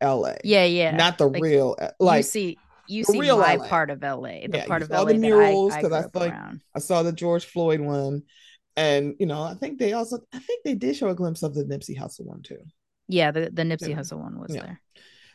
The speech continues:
Speaker 1: So
Speaker 2: It would have been
Speaker 1: that
Speaker 2: weird if they hadn't <laughs> actually,
Speaker 1: Yeah, it was
Speaker 2: to
Speaker 1: like,
Speaker 2: be
Speaker 1: "Girl, what you
Speaker 2: honest.
Speaker 1: doing?" So when I think about when this was shot,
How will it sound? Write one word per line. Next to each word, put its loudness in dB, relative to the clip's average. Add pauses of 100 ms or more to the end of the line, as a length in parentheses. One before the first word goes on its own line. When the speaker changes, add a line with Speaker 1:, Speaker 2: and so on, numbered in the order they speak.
Speaker 1:
So 2 (360)
Speaker 2:
It -2
would 4
have 0
been 4
Speaker 1:
that 6
Speaker 2:
weird -2
if -10
they -2
hadn't -2
<laughs> 2
actually, 4
Speaker 1:
Yeah, 6
it 10
was 10
Speaker 2:
to 6
Speaker 1:
like, 4
Speaker 2:
be 0
Speaker 1:
"Girl, 2
what 2
you 4
Speaker 2:
honest. 2
Speaker 1:
doing?" -2 (400)
So 2
when 0
I -4
think 0
about 0
when -2
this -2
was -4
shot, -4